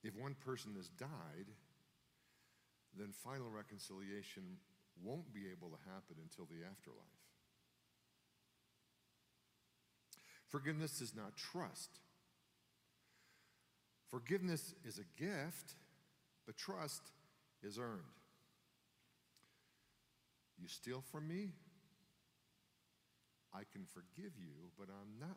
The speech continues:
leaving my wallet where you can get to it easily. I'll keep it in my pocket with the button buttoned.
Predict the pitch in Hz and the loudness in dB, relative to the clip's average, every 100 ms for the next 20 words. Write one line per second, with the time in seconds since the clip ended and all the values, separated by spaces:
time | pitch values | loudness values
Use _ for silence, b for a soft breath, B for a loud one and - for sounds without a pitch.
0 | - 127 135 120 104 98 87 98 143 92 | -4 -6 -4 -6 -6 -6 -8 -8 -6 -4
1 | 87 - B B B 95 101 98 151 - | -6 -8 B B B -4 -4 -2 -4 -2
2 | 143 117 180 170 - 117 113 135 139 85 | -6 -4 -4 -6 -6 -2 -2 0 -2 -4
3 | - - - - - - - - - - | -10 -12 -20 -20 -20 -20 -20 -20 -20 -20
4 | - - - - - - - - - _ | -20 -20 -20 -20 -20 -20 -20 -20 -20 _
5 | - - - - 113 - 120 147 - 120 | -20 -20 -16 -8 -8 -4 -2 -2 -4 -4
6 | 131 135 98 73 - 82 - - - B | -6 -6 -8 -10 -8 -10 -10 -18 -20 B
7 | B B B B B B B _ - 123 | B B B B B B B _ -8 -4
8 | - 135 156 - 175 156 76 - - | -2 0 0 0 -6 -6 -10 -12 -20